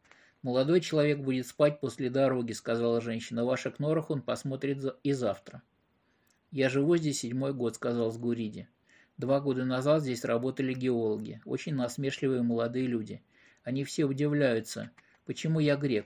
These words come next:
У тебя должна быть филюга, Сгуриди", — говорили они. "Какой же ты грек без филюги?"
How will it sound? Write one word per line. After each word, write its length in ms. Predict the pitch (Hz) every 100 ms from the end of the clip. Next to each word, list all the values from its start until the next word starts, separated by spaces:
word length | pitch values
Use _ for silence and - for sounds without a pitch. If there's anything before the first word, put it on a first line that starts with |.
| -
У 60 |
тебя 260 | - 147 156
должна 320 | 147 143 156
быть 300 | 143 139 - _
филюга, 600 | - 160 160 135 117 107
Сгуриди", — 640 | 120 120 120 110 107 98 -
говорили 460 | 117 117 120 117 113
они. 340 | 113 110 107 - _ _ _
"Какой 320 | 131 - 160
же 80 | 135
ты 100 | -
грек 280 | 131 135 131
без 240 | 120 113
филюги?" 520 | - 131 120 101 101